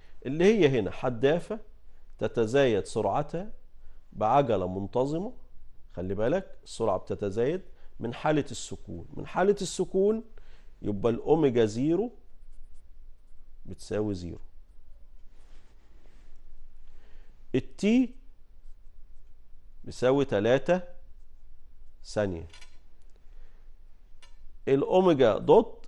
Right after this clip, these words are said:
الأوميجا النهائية بتساوي ميتين وعشرة ريفوليوشن بير مينيت. هعمل فيها إيه؟ أضربها في كام؟ برافو عليك،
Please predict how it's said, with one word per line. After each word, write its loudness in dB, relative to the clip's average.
الأوميجا 6
النهائية 10
بتساوي 4
ميتين 2
وعشرة 2
ريفوليوشن 2
بير 4
مينيت. 4
هعمل 6
فيها 4
إيه؟ 6
أضربها 6
في -6
كام؟ 4
برافو 2
عليك، 4